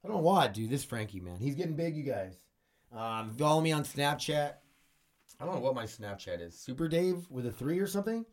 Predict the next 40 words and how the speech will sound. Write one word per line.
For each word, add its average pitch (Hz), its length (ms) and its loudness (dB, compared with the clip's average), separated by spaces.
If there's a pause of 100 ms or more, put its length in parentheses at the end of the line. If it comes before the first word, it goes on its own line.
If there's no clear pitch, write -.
(580)
I 175 60 -6
don't 202 100 0
know. 131 120 2
Or 160 120 -2
is 165 80 0
it 185 120 -4
Funny 190 180 0
Welder? 180 420 0
I - 60 -18
think 196 160 -10
I 233 40 -6
might 226 120 -4
have 180 100 -4
changed 196 380 -8
it 92 240 -16
to 131 80 -14
Funny 160 260 -8
Welder. 143 440 -4 (880)
So, 95 380 2 (260)
all 135 80 8
right, 170 120 12
you 165 60 8
guys. 147 320 8 (160)
<laughs> - 160 -20
Thanks 175 540 2 (200)
for 147 120 4
listening 147 280 6
to 127 80 0
my 139 160 6
podcast. 131 520 2 (100)
Um, 120 460 4
all 156 180 6
those 165 220 10
people, 160 280 8
Progressive 147 460 4
Martial 143 320 4
Arts, 143 300 4
Combat 147 340 2
Cardio 139 400 4
Club, 131 420 2